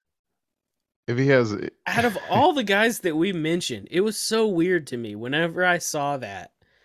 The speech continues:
Speaker 2: him pop up, I thought, "Why didn't we not even mention that guy in the,"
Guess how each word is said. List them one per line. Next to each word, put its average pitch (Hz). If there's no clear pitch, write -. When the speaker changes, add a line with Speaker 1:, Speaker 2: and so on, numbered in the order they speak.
Speaker 2:
him 139
pop 131
up, 123
I 120
thought, 127
"Why 107
didn't 233
we 165
not 143
even 131
mention 113
that 98
guy 104
in 127
the," 120